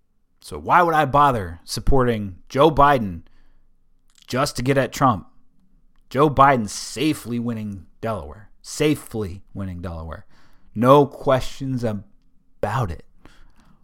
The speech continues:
Winning Delaware.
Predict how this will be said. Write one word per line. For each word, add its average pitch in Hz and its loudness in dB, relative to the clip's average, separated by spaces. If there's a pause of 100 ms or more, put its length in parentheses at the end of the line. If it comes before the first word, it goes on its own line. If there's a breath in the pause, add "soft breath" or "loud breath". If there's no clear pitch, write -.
(440 soft breath)
Winning 107 -6 (540)
Delaware. - -4